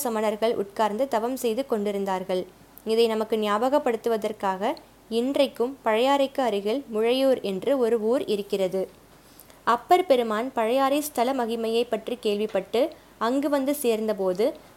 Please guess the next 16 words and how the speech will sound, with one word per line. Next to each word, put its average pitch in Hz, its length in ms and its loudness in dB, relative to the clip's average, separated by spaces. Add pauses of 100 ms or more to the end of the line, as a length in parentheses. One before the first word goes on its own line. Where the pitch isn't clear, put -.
(140)
சமணர்களின் 294 580 2
முழைகள் 214 500 0
சிவன் 285 380 -2
கோயிலை 240 500 0
அடியோடு 220 440 0
மறைத்திருந்தன. 202 720 -4 (440)
இதை 214 400 0 (240)
ஆத்ம 285 420 0
ஞானத்தினால் 220 640 -2
அறிந்த 208 320 -4
அப்பர் 233 420 -2
மனம் 214 320 -4
வருந்தினார். 190 500 -4 (500)
பல்லவர்களின் 269 720 4
பிரதிநிதியாக 226 920 0
அச்சமயம் 202 580 -4